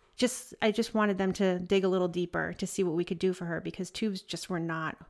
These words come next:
helping, and she was losing her hearing a little bit, you know. So we went to one particular doctor, and he told us that she had cholesteatoma, which was in,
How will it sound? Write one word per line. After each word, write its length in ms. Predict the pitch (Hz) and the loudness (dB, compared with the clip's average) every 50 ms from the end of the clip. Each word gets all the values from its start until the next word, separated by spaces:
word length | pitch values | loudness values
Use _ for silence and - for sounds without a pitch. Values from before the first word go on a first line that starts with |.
| - | -16
helping, 420 | - - - - - - - - 165 | -8 -6 -6 -4 -2 -4 -2 -2 -2
and 120 | 165 165 - | -2 -2 0
she 100 | - 185 | 0 0
was 160 | 180 175 - | 0 2 0
losing 320 | 185 180 180 175 180 175 | -2 -2 0 0 0 -2
her 200 | 170 180 170 170 | -2 -2 -4 -4
hearing 540 | 165 - - 226 220 190 185 175 170 170 170 - - - | -4 -2 0 2 2 2 2 0 -2 -4 -6 -8 -10 -8
a 60 | 180 | -4
little 180 | 180 175 175 165 | -2 -2 -2 -2
bit, 200 | 175 156 - - | -2 -4 -4 -4
you 80 | 185 | -4
know. 200 | 170 165 160 170 | -4 -4 -4 -6
So 420 | 170 - - 196 180 180 175 175 175 - - - - - _ _ _ _ _ _ _ - - _ _ | -6 -6 -2 0 2 2 2 2 0 -4 -12 -20 -20 -20 _ _ _ _ _ _ _ -20 -20 _ _
we 100 | - 233 | 0 2
went 180 | 240 277 294 262 | 4 4 2 2
to 100 | - 240 | 2 2
one 160 | 226 233 233 | 2 4 2
particular 460 | 220 214 - 208 196 - 196 180 180 | 2 0 -2 -4 -2 0 0 0 0
doctor, 640 | 175 170 170 170 170 165 - 185 175 170 180 180 170 - - _ _ - - - _ | 0 0 0 0 -2 -2 -2 -2 0 0 0 -2 -4 -8 -12 _ _ -20 -20 -8 _
and 480 | - 202 190 185 180 180 175 175 180 175 | 2 2 4 4 4 2 2 2 0 -2
he 720 | 160 - - - - 226 220 220 220 220 220 220 220 196 - - - _ _ _ _ _ _ _ _ - | -4 -8 -6 -2 0 2 2 2 2 2 2 0 -2 -2 -6 -10 -20 _ _ _ _ _ _ _ _ -12
told 240 | - - 202 202 196 | -6 -4 -2 0 0
us 100 | 190 - | -2 -2
that 180 | - - - - | -4 -8 -8 -6
she 140 | - 208 | -6 -8
had 320 | 180 190 196 190 185 - - | -6 -4 -4 -4 -4 -6 -6
cholesteatoma, 840 | - - 196 190 - - 190 185 - - 190 185 180 175 175 175 175 | -4 -4 -4 -4 -2 -2 -4 -2 -2 -2 -2 0 0 -2 -2 -4 -4
which 260 | - 180 - - - | -4 -6 -6 -6 -4
was 220 | 180 175 165 165 - | -4 -4 -4 -4 -4
in, 400 | - - 170 170 175 175 175 | -4 -2 -2 0 0 -2 -2